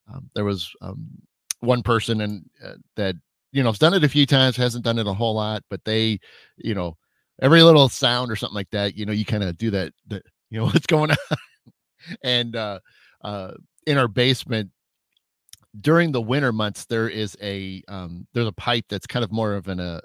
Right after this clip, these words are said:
a, an exhaust, so it'll gurgle with, um, air, air, like, in the w-, the,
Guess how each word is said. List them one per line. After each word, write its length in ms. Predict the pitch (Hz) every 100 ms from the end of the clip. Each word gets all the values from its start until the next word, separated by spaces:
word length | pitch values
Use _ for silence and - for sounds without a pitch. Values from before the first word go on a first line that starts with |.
| -
a, 100 | 92
an 160 | 95 92
exhaust, 540 | 82 80 98 101 87
so 180 | - 95
it'll 140 | 90 82
gurgle 520 | - 104 107 92 90
with, 240 | 87 82 _ _ - _ -
um, 360 | 87 85 82 - _ _ -
air, 340 | 113 110 101 95
air, 240 | 107 107 101
like, 200 | 98 107
in 120 | 101
the 180 | 95 90
w-, 160 | 92 -
the, 260 | 92 87